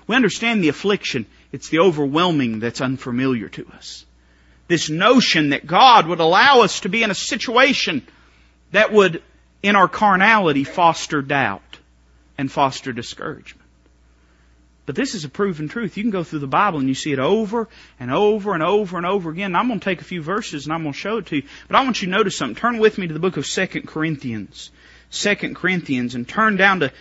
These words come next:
chapter number twelve. Second Corinthians chapter number twelve. And I want you to hear what the Bible says. This is familiar, very familiar to all of us. But I want us to read what the Lord says about this and Paul's account of it.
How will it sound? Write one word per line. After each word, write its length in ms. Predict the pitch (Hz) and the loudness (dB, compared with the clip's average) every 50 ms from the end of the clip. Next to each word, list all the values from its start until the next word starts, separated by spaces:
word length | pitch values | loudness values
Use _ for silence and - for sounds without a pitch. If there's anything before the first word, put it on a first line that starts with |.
| - _ _ | -20 _ _
chapter 380 | - - 202 196 196 - 170 | 0 0 0 0 0 -2 -2
number 240 | 160 165 165 147 135 | -2 -2 -2 -2 -4
twelve. 600 | - - - - 170 156 139 127 107 73 - _ _ _ _ _ | -4 -6 -6 -4 -2 -2 -2 -2 -4 -6 -10 _ _ _ _ _
Second 420 | - - - - 196 190 - 156 - | -16 -8 -6 -4 -4 -4 -6 -10 -10
Corinthians 540 | - - 175 170 - 165 147 135 131 - | -8 -6 -6 -6 -6 -4 -4 -4 -4 -4
chapter 340 | - - 160 147 147 - 151 | -4 -4 -4 -4 -4 -4 -6
number 160 | 143 139 131 | -6 -6 -6
twelve. 420 | 127 - - 151 160 151 143 135 - _ _ - - _ _ - - _ _ - | -8 -6 -4 -2 -2 -2 -2 -4 -6 _ _ -20 -20 _ _ -20 -20 _ _ -2
And 80 | 151 | 0
I 60 | 196 | 2
want 180 | 269 277 247 - | 2 2 0 0
you 60 | - | -2
to 60 | 185 | -2
hear 160 | 170 160 208 202 | -2 0 0 -2
what 140 | 196 196 | -2 -2
the 60 | - 160 | -4 -2
Bible 380 | 151 156 165 180 170 151 143 | 0 2 2 2 2 0 -2
says. 380 | 139 - - 156 170 185 156 151 | -2 0 0 0 0 0 -2 -6
This 160 | 156 147 - | -8 -8 -8
is 100 | 139 - | -8 -8
familiar, 580 | - - 147 135 143 147 165 175 165 156 156 151 | -6 -4 -2 0 2 2 2 2 2 0 -2 -2
very 320 | 135 143 147 180 190 180 | 2 2 4 4 4 2
familiar 480 | - - 156 147 147 143 143 143 139 135 | 2 -2 -4 -2 -2 0 0 0 0 -2
to 80 | - - | -4 -4
all 320 | - 143 151 156 147 131 | -2 -2 0 0 0 2
of 160 | 123 123 120 131 | 0 0 0 -2
us. 200 | 131 - - - _ _ _ _ _ _ _ _ _ _ _ _ | -6 -8 -12 -14 _ _ _ _ _ _ _ _ _ _ _ _
But 100 | - 151 | 0 2
I 40 | 160 | 2
want 160 | 202 254 269 | 4 2 2
us 140 | 262 - - | 0 -2 -2
to 100 | - 180 | -4 -2
read 360 | 160 175 196 208 196 151 - | 0 0 0 0 -4 -4 -4
what 140 | 175 170 - | -4 -4 -2
the 80 | - | -2
Lord 340 | 147 151 165 180 180 156 139 | -2 0 0 0 0 0 -2
says 360 | - - - 180 175 156 139 | -6 -4 -4 -2 -2 -2 -4
about 320 | 147 139 135 131 131 127 - | -2 0 2 2 2 0 0
this 420 | 135 127 127 131 - - - - - _ _ _ _ - - _ _ - | 0 0 0 -2 -4 -8 -12 -14 -18 _ _ _ _ -20 -20 _ _ -8
and 160 | 139 139 135 | -6 -6 -6
Paul's 420 | - - 190 190 185 175 151 127 | -2 0 2 4 4 2 2 0
account 460 | 143 127 - - 180 160 151 135 127 117 | -4 -8 -6 -4 0 0 2 0 0 -2
of 140 | 110 104 | -6 -8
it. 100 | 123 - | -12 -18